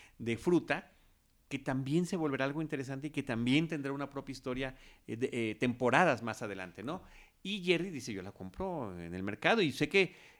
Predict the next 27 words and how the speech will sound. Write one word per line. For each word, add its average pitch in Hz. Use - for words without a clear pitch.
me 151
dice, 175
"Es 233
que 233
si 208
te 180
sale 202
mala, 185
aquí -
te 208
la 180
de-, 135
te -
la 127
cambian". 160
Mi-, 147
yo 202
sé -
que -
con 143
la 214
fruta 196
es 143
una 143
apuesta. -
O 123
sea, 147